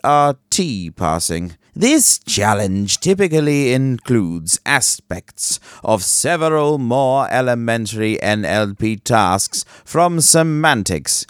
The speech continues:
for example, semantic row labeling, word sense disambiguation,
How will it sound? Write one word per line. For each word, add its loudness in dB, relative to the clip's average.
for 2
example, 2
semantic 0
row 2
labeling, 0
word 2
sense 2
disambiguation, 0